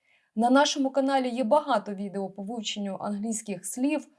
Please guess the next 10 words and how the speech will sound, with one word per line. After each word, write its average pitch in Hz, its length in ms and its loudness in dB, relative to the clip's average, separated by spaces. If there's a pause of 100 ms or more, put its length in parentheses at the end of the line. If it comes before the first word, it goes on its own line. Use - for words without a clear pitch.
(140)
граматики, 226 840 2
багато 233 480 0
практичних 240 680 -6
вправ. 196 420 2 (340)
Підписуйтеся 277 880 0
і 220 180 -4
вивчайте 262 600 -2
англійську 220 560 -4
із 262 240 -6
задоволенням. 180 840 -6